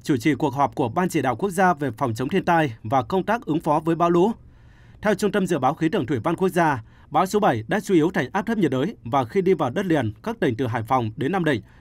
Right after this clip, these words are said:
thành vùng áp thấp. Do ảnh hưởng của thời tiết xấu kết hợp với không khí lạnh, tại khu vực ven biển các tỉnh từ Quảng Ninh đến Nghệ An có gió mạnh cấp sáu, giật cấp tám. Các tỉnh phía Đông Bắc Bộ và Thanh Hóa có mưa to đến rất to. Các tỉnh phía Tây Bắc Bộ và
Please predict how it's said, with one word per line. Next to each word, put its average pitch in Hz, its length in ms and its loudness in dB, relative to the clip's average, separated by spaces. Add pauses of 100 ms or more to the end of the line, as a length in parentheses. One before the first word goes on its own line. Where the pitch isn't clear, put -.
thành 143 200 0
vùng 120 260 0
áp 190 120 -2
thấp. 233 180 0 (580)
Do 151 200 2
ảnh 156 180 0
hưởng 139 160 0
của 135 120 -2
thời 127 160 -4
tiết 202 120 0
xấu 160 400 -2
kết 233 140 -2
hợp 156 200 -2
với 131 100 0
không 196 200 -2
khí 156 120 0
lạnh, 139 200 2 (400)
tại 160 120 2
khu 202 140 2
vực 156 180 0
ven 202 160 0
biển 151 200 0
các 233 200 -6
tỉnh 123 220 2
từ 139 120 -2
Quảng 117 200 0
Ninh 175 160 -2
đến 139 160 0
Nghệ 208 60 0
An 156 320 0 (200)
có 160 140 2
gió 160 120 0
mạnh 175 200 0
cấp 202 140 -4
sáu, 151 360 -2
giật 123 220 -2
cấp 147 140 -4
tám. 143 280 0 (360)
Các 226 140 -2
tỉnh 165 160 2
phía 139 160 0
Đông 190 160 0
Bắc 196 120 0
Bộ 160 260 0
và 123 180 0
Thanh 175 140 -4
Hóa 151 320 0 (100)
có 156 100 -2
mưa 190 160 0
to 170 180 2
đến 151 140 0
rất 208 160 -6
to. 156 300 2 (320)
Các 247 140 -4
tỉnh 151 160 2
phía 139 120 0
Tây 202 180 -2
Bắc 196 120 -2
Bộ 170 260 0
và 127 240 0